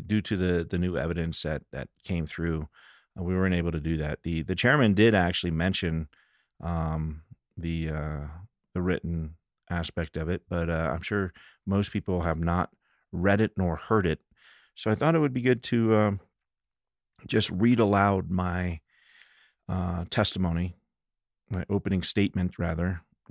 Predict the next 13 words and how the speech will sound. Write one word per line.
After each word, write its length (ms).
uh, 240
that 160
I 60
put 140
together 340
for 240
the 100
testimony, 580
uh, 240
because 240
it, 100
it 320
kinda, 380